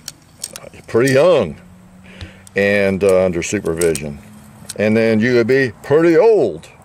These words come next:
right? <laughs> Maybe no supervision. <laughs> Maybe you get so old you need supervision.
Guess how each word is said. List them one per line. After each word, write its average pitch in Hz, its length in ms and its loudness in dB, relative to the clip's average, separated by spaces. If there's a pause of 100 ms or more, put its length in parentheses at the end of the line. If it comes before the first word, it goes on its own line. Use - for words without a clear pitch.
(160)
right? 131 320 2 (320)
<laughs> 160 380 -4 (680)
Maybe 95 300 -2
no 113 220 2
supervision. 113 720 -2
<laughs> - 0 -
Maybe 113 280 -2
you 127 140 -2
get 107 220 -4
so - 160 0
old 131 320 2
you 156 100 -4
need 208 220 -2
supervision. 87 640 -4